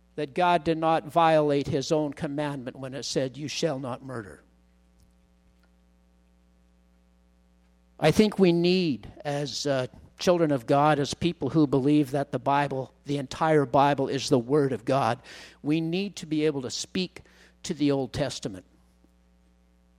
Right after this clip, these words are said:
and not just kind of say, "Well, that's the Old Testament."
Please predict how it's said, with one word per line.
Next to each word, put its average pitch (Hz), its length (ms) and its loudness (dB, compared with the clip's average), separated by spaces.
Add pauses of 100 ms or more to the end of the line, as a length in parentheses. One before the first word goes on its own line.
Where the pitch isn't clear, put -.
(160)
and 131 220 -8
not 143 240 0
just - 240 -8
kind 135 260 -6
of 117 340 -12
say, 131 260 -2
"Well, 127 160 0
that's 135 260 -4
the 131 80 -4
Old 123 160 -4
Testament." 110 460 -10